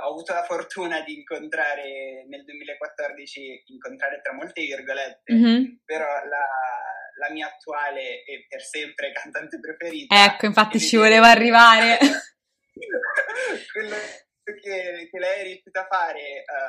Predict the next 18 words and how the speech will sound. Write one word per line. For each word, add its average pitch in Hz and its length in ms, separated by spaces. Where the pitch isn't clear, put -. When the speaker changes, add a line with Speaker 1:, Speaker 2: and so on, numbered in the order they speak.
Speaker 1:
con 156 180
i 156 80
suoi 165 180
sentimenti 160 600
e - 40
il - 40
suo 151 120
star 165 260
male 135 440
mi 139 100
ha 139 60
fatto 135 220
dire: 123 500
"Ok, - 160
perché - 280
non 160 160
provarci?" - 580
Speaker 2:
Perfetto. 214 760